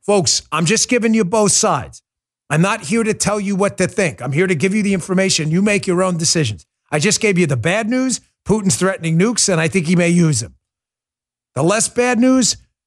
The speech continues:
Jenkins notes that Putin's position is impossible. Discussion now of whether the West should adapt regime change as an aim seems a mite superfluous, given the mess he's created for himself, even if it takes months or years or two to play out. He goes on.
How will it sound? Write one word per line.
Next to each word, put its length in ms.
Jenkins 440
notes 240
that 100
Putin's 320
position 480
is 140
impossible. 640
Discussion 500
now 180
of 80
whether 220
the 100
West 240
should 140
adapt 340
regime 320
change 400
as 180
an 140
aim 360
seems 320
a 40
mite 280
superfluous, 840
given 240
the 80
mess 380
he's 120
created 340
for 100
himself, 400
even 200
if 60
it 60
takes 220
months 280
or 40
years 280
or 40
two 120
to 60
play 280
out. 300
He 60
goes 220
on. 360